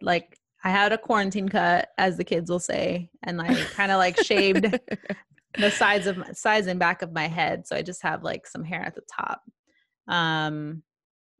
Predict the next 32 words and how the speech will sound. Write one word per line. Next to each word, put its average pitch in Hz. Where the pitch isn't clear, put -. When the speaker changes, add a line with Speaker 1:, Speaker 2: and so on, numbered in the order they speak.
Speaker 1:
and 175
kinda, 220
like, 349
played 202
with 220
my 190
androgyny 170
a 147
little 151
bit. -
And 180
I 175
liked 165
how 196
I -
Speaker 2:
Mm-hmm. 185
Speaker 1:
was 175
like, 165
"Wow, 185
I 180
can 185
really 180
present 165
differently 160
without 170
makeup 160
and 156
my 175
hairstyle, 156
like, 160
very 170
minimally." 165